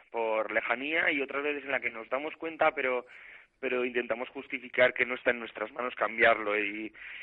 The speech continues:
y creo que hoy nos vamos a dar cuenta que, que aunque otras personas puedan cambiar muchas cosas, o, o, o bien, eh, instituciones o gobiernos a los que siempre les pedimos que puedan cambiar otras cosas, también nos vamos a dar cuenta que,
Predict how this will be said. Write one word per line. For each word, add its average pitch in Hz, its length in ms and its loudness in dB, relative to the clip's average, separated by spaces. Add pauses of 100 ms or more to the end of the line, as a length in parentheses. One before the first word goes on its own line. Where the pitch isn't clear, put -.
(160)
y 120 120 -4
creo 135 240 4
que 147 140 6
hoy 147 340 8
nos 147 140 0
vamos 139 240 -2
a 143 40 4
dar 143 140 2
cuenta 143 300 2
que, 120 800 6
que 117 120 0
aunque 117 460 4
otras 123 240 -2
personas 139 420 0
puedan 139 240 -2
cambiar 139 300 4
muchas 135 300 -6
cosas, 135 360 0
o, 127 60 -2
o, 113 600 -4 (300)
o 104 140 -6
bien, 120 240 2
eh, 123 180 4
instituciones 127 720 -2
o 127 60 0
gobiernos 135 460 0
a 135 60 -2
los 123 200 0
que 123 360 2
siempre 135 240 -4
les 139 120 0
pedimos 135 300 -6
que 127 120 -8
puedan 131 240 -4
cambiar 143 240 0
otras 143 260 -2
cosas, 143 300 -8
también 127 240 -2
nos 135 100 -8
vamos 143 220 -2
a 143 60 6
dar 139 120 6
cuenta 143 320 -6
que, 120 240 0